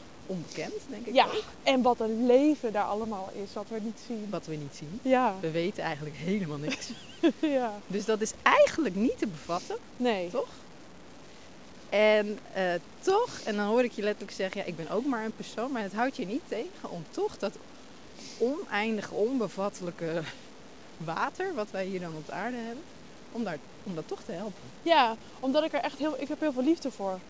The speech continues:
Speaker 2: Ik heb er echt heel veel liefde voor. En ik, eh, wa-, wa-, waar we het ook over hadden van, het kost me geen moeite om dit te doen.
Speaker 1: Ja.
Speaker 2: Omdat ik echt, eh, intrinsiek gemotiveerd ben om iets goeds te doen. En, eh, kijk, eh, ik kan nu niet tegen je zeggen, ik heb, eh,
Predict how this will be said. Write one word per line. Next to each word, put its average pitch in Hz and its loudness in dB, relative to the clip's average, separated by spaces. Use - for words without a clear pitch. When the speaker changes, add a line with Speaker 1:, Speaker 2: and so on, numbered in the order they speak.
Speaker 2:
Ik - -2
heb 285 2
er 294 -2
echt - -2
heel 302 0
veel 302 0
liefde 262 0
voor. 247 4
En 226 4
ik, - 2
eh, 247 6
wa-, 277 4
wa-, 269 4
waar 285 6
we 294 4
het 262 0
ook 302 6
over 285 6
hadden 269 6
van, 262 2
het 269 6
kost 359 4
me 349 2
geen 311 2
moeite 294 2
om 226 0
dit 208 0
te 226 -4
doen. 196 -6
Speaker 1:
Ja. - -2
Speaker 2:
Omdat 262 4
ik 262 2
echt, - -2
eh, 254 6
intrinsiek 269 4
gemotiveerd 277 2
ben 247 2
om 269 4
iets 269 0
goeds - -2
te 247 -4
doen. 247 6
En, 214 0
eh, 247 8
kijk, 262 6
eh, 247 4
ik 262 -2
kan 285 10
nu 285 8
niet 311 8
tegen 277 6
je 269 4
zeggen, 262 2
ik 247 0
heb, 262 4
eh, 247 8